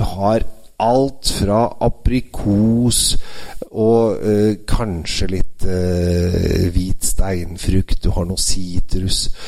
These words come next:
og det er så mye runde, fyldige ting her. Eh, og så er den litt, eh,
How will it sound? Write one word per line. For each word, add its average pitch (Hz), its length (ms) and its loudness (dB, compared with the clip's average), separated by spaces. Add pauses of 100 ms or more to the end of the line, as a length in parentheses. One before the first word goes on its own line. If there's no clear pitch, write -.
(260)
og 123 80 2
det 131 80 0
er 87 360 -4
så - 200 -2
mye 107 220 -2
runde, 90 600 -2
fyldige 92 600 0
ting - 260 8
her. 127 160 -2 (540)
Eh, 107 1040 0
og - 160 -2
så - 240 2
er 101 160 -2
den 101 160 -2
litt, - 500 0
eh, 107 560 2